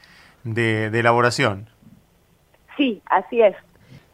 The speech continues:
Speaker 1: Meli, eh, te agradecemos muchísimo por este rato con nosotros. Vamos a seguir, este, seguramente te vamos a, a estar contan-, contactando en alguna otra vuelta para, para seguir hablando de biohacking, porque es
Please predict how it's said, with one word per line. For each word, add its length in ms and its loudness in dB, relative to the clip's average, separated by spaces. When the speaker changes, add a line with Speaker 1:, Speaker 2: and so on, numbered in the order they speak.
Speaker 1:
Meli, 600 0
eh, 340 -2
te 80 -2
agradecemos 400 0
muchísimo 560 -4
por 120 0
este 360 0
rato 300 0
con 120 0
nosotros. 560 -2
Vamos 220 -4
a 60 -8
seguir, 340 -4
este, 320 -4
seguramente 480 -4
te 80 -4
vamos 260 2
a, 200 -2
a 40 -6
estar 220 -10
contan-, 480 -6
contactando 500 -6
en 60 -4
alguna 220 -4
otra 140 -4
vuelta 260 -2
para, 240 -2
para 160 -2
seguir 240 -2
hablando 260 0
de 60 -2
biohacking, 380 -2
porque 140 -6
es 140 -12